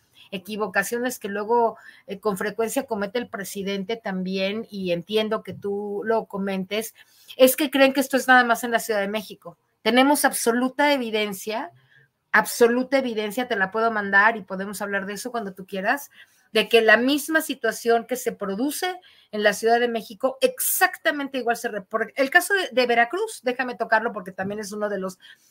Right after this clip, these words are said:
temas que están aquí en cuestión. En Veracruz, la distancia entre Yunes y Nale es por ahí del diez por ciento, ¿no?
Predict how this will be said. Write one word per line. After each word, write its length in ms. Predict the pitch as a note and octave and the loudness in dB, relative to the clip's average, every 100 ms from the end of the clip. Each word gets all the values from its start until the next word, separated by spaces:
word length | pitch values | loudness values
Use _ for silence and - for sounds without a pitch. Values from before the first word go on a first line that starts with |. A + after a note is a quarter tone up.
| _ _ | _ _
temas 360 | A3+ A3 G#3+ | 2 4 2
que 80 | A3 | -2
están 260 | F#3+ G#3 G3+ | -4 -4 -4
aquí 360 | G#3 G#3+ G3+ - - _ | -6 -8 -14 -14 -20 _
en 160 | G3+ G3 | -8 -6
cuestión. 460 | G#3+ - D4+ D#4+ - _ _ | -6 -4 -4 -6 -10 _ _
En 160 | D4+ G4 | 2 2
Veracruz, 720 | A4+ G4 - A3 G3+ E4+ - - _ | 0 0 -2 -2 -2 -4 -10 -18 _
la 100 | A3+ | 2
distancia 500 | A#3 G3 D4+ D#4+ G4 | 2 2 2 2 0
entre 280 | F#4+ D4+ A#3 | -4 -2 0
Yunes 480 | C4 C4 C4+ C#4 A#3+ | 0 0 -2 -6 -6
y 60 | |
Nale 520 | G#3 F#3+ F#3+ A#3+ - _ _ _ | -2 0 0 -2 -6 _ _ _
es 220 | B3+ B3+ | 0 0
por 200 | A3+ B3+ | -2 0
ahí 140 | A3 | 2
del 160 | A3+ A#3+ | 0 -2
diez 220 | A3 G#3 | -4 -8
por 180 | - A3 | -8 -10
ciento, 480 | - D4 D#4 G3 F#3 - _ - | -6 -6 -6 -12 -20 -20 _ -6
¿no? 240 | G3 C#4+ | -4 -4